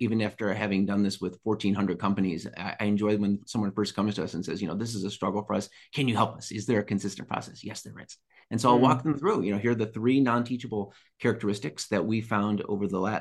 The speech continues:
Speaker 1: last, what, uh, about ninety-five, almost a hundred years <laughs> of research now,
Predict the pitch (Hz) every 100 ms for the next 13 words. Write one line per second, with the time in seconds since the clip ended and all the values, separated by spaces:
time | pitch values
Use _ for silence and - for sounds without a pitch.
0 | - 110 104 107 98 - - - _ -
1 | _ - - 110 92 - _ - 113 120
2 | 113 110 113 98 - 110 117 98 117 139
3 | - 117 - 156 - 151 139 127 87